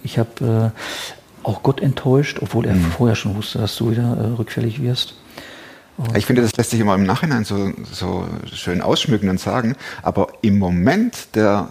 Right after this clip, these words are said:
Speaker 2: des Sturzes
Speaker 1: Also im Moment des Rückfalles ist
Speaker 2: Ja.
Speaker 1: dir das scheißegal.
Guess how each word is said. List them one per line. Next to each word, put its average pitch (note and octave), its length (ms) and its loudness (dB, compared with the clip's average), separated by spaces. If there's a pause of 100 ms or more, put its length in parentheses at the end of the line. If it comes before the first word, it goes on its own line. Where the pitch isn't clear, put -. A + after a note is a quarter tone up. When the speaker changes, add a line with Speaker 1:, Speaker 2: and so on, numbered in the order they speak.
Speaker 2:
des G2 180 -4
Sturzes - 520 -6 (1120)
Speaker 1:
Also B2+ 160 2
im C3+ 160 2
Moment C#3+ 400 2 (160)
des - 200 -2
Rückfalles D#3+ 580 0
ist - 180 -4
Speaker 2:
Ja. - 80 4
Speaker 1:
dir C3 80 -2
das A#2+ 140 -2
scheißegal. A2 560 -6